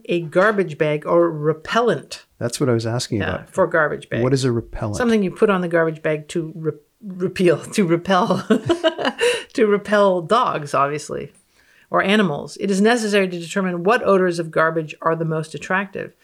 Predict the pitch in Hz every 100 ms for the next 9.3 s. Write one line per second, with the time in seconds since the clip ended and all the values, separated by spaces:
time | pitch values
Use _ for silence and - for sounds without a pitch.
0 | - _ 220 220 294 285 196 175 - 175
1 | 165 165 165 180 170 - - 180 180 175
2 | 175 185 240 220 233 196 170 - 202 226
3 | 226 143 151 175 170 180 170 185 185 185
4 | 170 170 175 - 185 208 190 165 156 -
5 | 160 156 - 170 170 165 - 202 208 160
6 | - 143 139 131 _ - - - 170 165
7 | 190 190 208 185 170 165 170 165 165 151
8 | 170 170 175 175 175 _ - 165 139 175
9 | 180 175